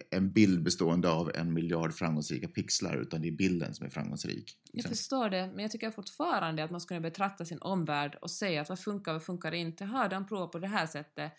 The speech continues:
Speaker 1: Mm.
Speaker 2: Det gick sådär. Då kanske vi tänkte ta bara den här biten, för det, för eftersom det vi gör är ju inte exakt likadant någon annan riktigt. Utan man måste ju kunna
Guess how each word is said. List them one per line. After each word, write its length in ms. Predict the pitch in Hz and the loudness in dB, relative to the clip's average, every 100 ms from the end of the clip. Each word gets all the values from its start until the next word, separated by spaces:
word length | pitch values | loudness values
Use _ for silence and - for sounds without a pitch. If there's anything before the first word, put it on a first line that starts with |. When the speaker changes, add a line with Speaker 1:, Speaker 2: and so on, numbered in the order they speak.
| - | -4
Speaker 1:
Mm. 280 | - 208 208 | 4 4 6
Speaker 2:
Det 60 | 220 | 2
gick 160 | 208 | 0
sådär. 480 | - 185 180 147 147 | -2 2 4 4 2
Då 140 | - 202 | -4 -4
kanske 280 | 208 185 | -4 -4
vi 140 | 175 175 | -4 -4
tänkte 440 | 175 - 185 185 | -6 -6 -6 -2
ta 140 | 190 180 | 0 2
bara 180 | 185 | 0
den 140 | 175 185 | -2 -2
här 180 | 240 180 | 0 0
biten, 480 | 156 143 - 151 | 0 -2 -2 -4
för 100 | 156 | -4
det, 260 | 170 175 - | -2 -2 -2
för 80 | 185 | -2
eftersom 540 | 214 214 202 180 170 - - _ | -2 -2 -4 -4 -6 -10 -20 _
det 100 | 185 | -2
vi 80 | 220 | 0
gör 200 | 247 233 | 2 2
är 60 | 170 | 2
ju 120 | 175 | 0
inte 180 | 180 180 | -2 -4
exakt 520 | 175 - 185 - - - | -6 -4 -4 -8 -20 -8
likadant 580 | 180 170 165 165 160 180 | -4 -2 0 -2 -2 -4
någon 180 | 170 | -2
annan 480 | 170 175 135 139 165 165 _ _ _ | 0 0 0 -2 -6 -12 _ _ _
riktigt. 460 | 147 - - - - _ _ _ _ - | -12 -10 -10 -12 -16 _ _ _ _ -4
Utan 440 | 175 175 160 160 - - 175 - | -2 0 0 0 -6 -12 -12 -6
man 140 | 190 | -2
måste 180 | 196 202 | -2 -2
ju 60 | 196 | -4
kunna 520 | - 202 185 175 | -4 -2 0 0